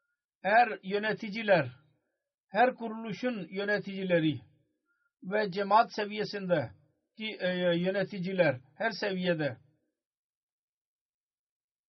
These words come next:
tam olarak dikkat ederlerse namazlara, o zaman namaz kılanların sayısı kat kat çoğalabilir.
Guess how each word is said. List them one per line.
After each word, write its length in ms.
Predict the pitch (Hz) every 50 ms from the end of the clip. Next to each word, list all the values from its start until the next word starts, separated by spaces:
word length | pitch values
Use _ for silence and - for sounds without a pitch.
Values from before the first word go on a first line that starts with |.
| _ _ _ _ _ _ _ _ _ _ _ _ _ _ _ _ _ _ _ _ _ _ _ _ _ _ _ _ _ _ _ _ _ _ _
tam 240 | _ 214 233 247 240
olarak 400 | - 214 208 214 220 208 185 - 196
dikkat 320 | 196 208 190 - 233 226 -
ederlerse 840 | 185 190 185 196 190 196 202 196 185 156 - 196 202 214 214 - -
namazlara, 840 | 202 190 185 185 185 190 190 190 190 190 196 190 185 196 214 240 - - _ _ _ _ _ _ _ _ _ _ _ _ _ _ _ _ _ _ _ _ _ _ _ _ _ _ _ _ _ _ _ _ _ _ _ _ _ _ _ 302 - _ _ - 170 165 - 151 147 - _ _ _ _ _ _ _ _ _ _ _ _ _ _ _ _ _ _ _ _ _ _ _ _ _ _ _ _
o 100 | - 185
zaman 360 | 190 202 202 208 214 226 233 233 208 -
namaz 360 | 202 202 202 196 214 233 214 -
kılanların 600 | - 214 208 202 220 220 226 220 214 214 185 -
sayısı 380 | 214 208 214 - - 226 214
kat 260 | - 202 214 214 -
kat 240 | - - 220 226 -
çoğalabilir. 680 | - 208 190 185 180 185 180 170 170 160 151 139 123